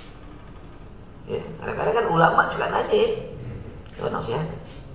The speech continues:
Subhanallah, itu mah turunan baik, orang baik. Gak lihat kitanya yang dilihat, ke atas kita yang dilihat. Gitu.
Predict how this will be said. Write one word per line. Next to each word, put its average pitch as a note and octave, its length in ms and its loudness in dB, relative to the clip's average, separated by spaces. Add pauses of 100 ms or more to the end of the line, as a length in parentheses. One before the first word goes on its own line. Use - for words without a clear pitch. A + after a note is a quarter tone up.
(280)
Subhanallah, D#2 1300 2 (120)
itu E2 320 4
mah G#2+ 180 6 (760)
turunan F#3+ 480 -2
baik, F#2+ 320 2
orang F#2+ 320 2
baik. - 500 -2 (1080)
Gak G#2+ 200 0
lihat B2+ 200 6
kitanya B3+ 460 12 (120)
yang D3+ 60 4
dilihat, D#3 360 10 (840)
ke - 100 4
atas D3 300 10 (120)
kita - 220 0
yang - 180 8
dilihat. - 380 4 (1000)
Gitu. - 480 -6